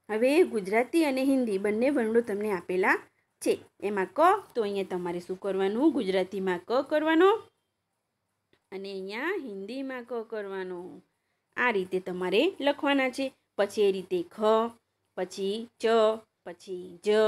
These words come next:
પછી ઈ, પછી જ, પછી ફ, એના પછી એ, અહીંયા બાજુમાં અણ, પછી બ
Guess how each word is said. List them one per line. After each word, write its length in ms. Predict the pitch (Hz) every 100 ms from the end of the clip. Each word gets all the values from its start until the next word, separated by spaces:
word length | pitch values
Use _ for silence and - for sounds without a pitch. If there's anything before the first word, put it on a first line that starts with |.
| 214 226 _ _ _
પછી 440 | 190 185 185 175 -
ઈ, 400 | 233 226 226 226 - -
પછી 400 | 175 - 180 160
જ, 140 | 170 214 226 233 - _ -
પછી 420 | 185 - 170 160 -
ફ, 60 | 240 247 247 - _ _
એના 160 | 185 180
પછી 420 | 175 165 175 165 -
એ, 360 | 233 247 233 233 - _ -
અહીંયા 300 | 190 196 190
બાજુમાં 560 | 190 180 190 185 175 -
અણ, 400 | 202 233 247 247 _ _ _ -
પછી 340 | 190 185 170
બ 120 | 185